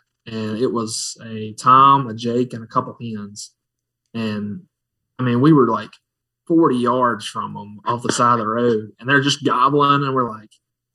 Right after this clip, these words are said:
"This turkey's about to die." And so we went and parked the car, like, a couple hundred yards away,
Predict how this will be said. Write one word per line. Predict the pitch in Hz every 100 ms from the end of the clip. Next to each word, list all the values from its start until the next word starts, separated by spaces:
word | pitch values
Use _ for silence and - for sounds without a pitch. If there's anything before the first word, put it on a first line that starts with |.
| _ _ _ _ _ _ _ 113
"This | 117
turkey's | 113 104 101
about | - -
to |
die." | - 64 76 85 -
And | 110
so | 113 117
we | 120 131
went | 127
and | 131
parked | 123 110
the | -
car, | 117 117
like, | 113 110
a |
couple | - 110
hundred | 131 117 110
yards | 113 113
away, | 110 113 110 107